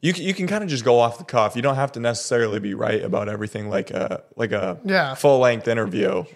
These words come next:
Speaker 1: We're, like, we're not citing sources here. You gotta take everything said with a grain of salt.
Speaker 2: Yeah.
Speaker 1: You know?
Speaker 2: Well, I'm just looking it up just to see if that's right. Um, that there are more trees in Canada, there, in Canada, Can-, not Candia, that there are more
Speaker 1: <laughs>
Speaker 2: trees in Canada,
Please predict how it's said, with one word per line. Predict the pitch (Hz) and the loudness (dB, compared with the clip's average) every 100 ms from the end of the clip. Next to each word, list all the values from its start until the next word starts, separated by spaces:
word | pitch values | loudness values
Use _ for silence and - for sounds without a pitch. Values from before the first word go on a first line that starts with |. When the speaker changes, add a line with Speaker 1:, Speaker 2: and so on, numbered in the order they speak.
| - | -6
Speaker 1:
We're, | 113 107 | -2 0
like, | 107 120 117 | 4 4 4
we're | 151 | 2
not | 170 | 0
citing | - 135 110 | 2 2 2
sources | 110 117 117 110 104 | 0 2 2 0 -6
here. | 113 | -4
You | 120 | 0
gotta | 131 117 | 0 0
take | 117 113 | 0 0
everything | 110 107 110 | -2 -4 -8
said | - 113 113 | -2 -2 -2
with | 113 | -4
a | 110 | -6
grain | 110 101 | -4 -6
of | 98 | -6
salt. | - 117 - - _ _ | -4 -2 -4 -8 _ _
Speaker 2:
Yeah. | 196 233 107 - - | 0 2 0 -10 -6
Speaker 1:
You | 107 | -2
know? | 107 123 - - | 0 -2 -4 2
Speaker 2:
Well, | 233 | 2
I'm | |
just | 262 247 | 2 -2
looking | 214 196 | -2 0
it | 180 | 0
up | 180 165 | 0 -2
just | 185 | -6
to | 180 | -4
see | 185 | -6
if | 151 | -6
that's | 156 170 | -8 -6
right. | 156 - _ _ _ _ _ _ _ _ - | -6 -8 _ _ _ _ _ _ _ _ 4
Um, | 208 185 175 151 151 - _ - _ _ _ - | 6 6 4 0 -8 -12 _ -20 _ _ _ -8
that | 175 | -2
there | 180 | 0
are | |
more | 180 190 233 | 2 4 4
trees | 254 - 240 208 | 2 -2 -4 -4
in | 196 | -6
Canada, | - 202 190 160 147 147 175 | -4 -2 -2 -2 -4 -6 -10
there, | 175 165 160 160 - - | -8 -6 -6 -8 -12 -12
in | 180 | -4
Canada, | - 208 175 160 147 147 _ _ _ _ | 4 4 4 0 -2 -8 _ _ _ _
Can-, | - 180 | -8 -6
not | 175 180 | -2 -4
Candia, | - 185 165 156 147 151 - | -4 -4 -2 -4 -6 -8 -2
that | 190 190 190 | 2 6 6
there | 196 | 6
are | 208 | 6
more | 226 | 6
Speaker 1:
<laughs> | |
Speaker 2:
trees | 233 - 226 | 4 0 -2
in | 202 | -2
Canada, | 185 202 202 175 160 151 | -2 2 2 2 -2 -2